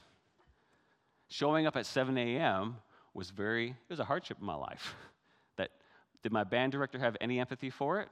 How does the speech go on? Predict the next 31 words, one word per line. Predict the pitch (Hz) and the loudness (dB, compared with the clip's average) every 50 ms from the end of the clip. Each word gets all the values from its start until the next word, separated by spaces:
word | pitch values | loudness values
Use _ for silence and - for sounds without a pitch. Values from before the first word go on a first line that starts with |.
| - - - _ _ _ _ _ _ _ _ _ _ _ _ _ _ _ _ _ _ - | -14 -20 -20 _ _ _ _ _ _ _ _ _ _ _ _ _ _ _ _ _ _ -16
No, | - - 127 113 - - - - - - - _ _ _ _ _ _ - | -14 -12 -10 -10 -12 -14 -18 -20 -20 -20 -20 _ _ _ _ _ _ -14
not | - 127 143 | -12 -10 -8
at | 143 156 185 | -10 -10 -8
all. | 190 - - - - _ _ - - - - - - - - - - | -10 -10 -10 -10 -16 _ _ -20 -20 -20 -20 -20 -20 -20 -20 -2 2
And | - 127 | 6 8
here's | 151 180 196 | 8 8 8
what | 202 190 | 8 6
he | 156 | 4
said. | 135 - - 147 135 110 95 - - - - - - | 4 4 6 8 8 8 8 4 -2 -12 -18 -18 -2
He | - - 139 | 2 4 4
said, | 135 - - 143 131 123 120 107 - - - - - - - - | 4 6 8 8 8 8 6 2 -4 -14 -20 -20 -20 -20 -10 -2
"Dwayne, | 120 131 143 147 143 - - | 2 6 6 8 6 6 6
you | 127 160 | 4 6
made | 180 180 175 170 | 8 8 8 8
a | 156 139 | 8 6
decision | 123 123 - - 139 131 117 123 120 | 4 0 2 2 2 2 4 2 2
to | 113 | 2
be | 101 104 123 127 | 2 2 2 2
here | 123 117 117 104 98 98 | 2 2 2 0 2 2
not | - 104 113 120 | 6 6 6 6
at | 113 - | 6 2
seven | - - 113 101 104 98 | 2 2 2 4 4 2
A | 92 90 92 | 2 2 2
M. | 95 90 87 | 2 2 2
You | 92 101 | 2 2
made | 113 127 123 | 2 2 2
a | 104 | 2
decision | 95 92 - 98 92 87 90 | 0 -2 -2 -4 -4 -2 -4
to | 87 | -4
be | 82 80 92 95 95 90 | -2 -2 -2 -2 -2 -2
here | - 82 76 71 73 | -4 -4 -6 -6 -6